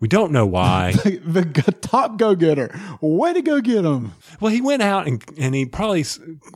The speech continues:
Speaker 1: stood, you know, out there and said, "Supporting these poor fools in the Carolinas." But Mike, thank you so much for your winning auction bid. Marty and I, we promised you a box of squirrels.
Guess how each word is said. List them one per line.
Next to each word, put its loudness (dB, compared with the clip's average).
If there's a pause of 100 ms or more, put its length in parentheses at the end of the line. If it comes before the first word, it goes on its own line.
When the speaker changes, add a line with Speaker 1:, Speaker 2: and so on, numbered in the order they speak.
(120)
Speaker 1:
stood, 2
you -2
know, 2
out 0
there 2
and -2
said, -2
"Supporting -4
these -6
poor -2
fools -2
in 0
the -4
Carolinas." -2 (380)
But 4
Mike, 0 (140)
thank 2
you -2
so -2
much -2
for -8
your -6
winning -2
auction 0
bid. 0 (320)
Marty 0
and -4
I, -2
we -4
promised -4
you 0
a 0
box -2
of -6
squirrels. -2